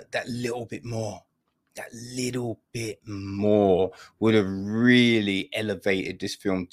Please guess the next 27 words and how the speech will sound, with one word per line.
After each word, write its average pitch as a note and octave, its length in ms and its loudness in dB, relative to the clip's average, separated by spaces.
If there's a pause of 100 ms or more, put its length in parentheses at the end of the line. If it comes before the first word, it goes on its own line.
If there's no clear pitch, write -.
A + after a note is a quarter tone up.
to G2+ 140 -4
that F2+ 200 2
next - 320 -6
level. F2 340 -2
I B2 120 4
enjoyed C3+ 1000 -2
it, G2 400 -2 (760)
but - 180 4
I A2 280 2
just - 300 0
thought B2+ 200 0
it A2+ 140 -6 (200)
could C3 460 2
have, A#2+ 540 0 (440)
you C3+ 140 10
know, A#2 120 6
because C3 440 8 (280)
you C3 160 8
have D#3 180 6
the B2+ 120 8
rest-, F#2 440 4
remember C3 480 4
the A#2+ 40 4
wrestler B2 460 2
Mickey A#2 360 -2
Rourke? A2 580 0 (580)
Boy, E2 520 2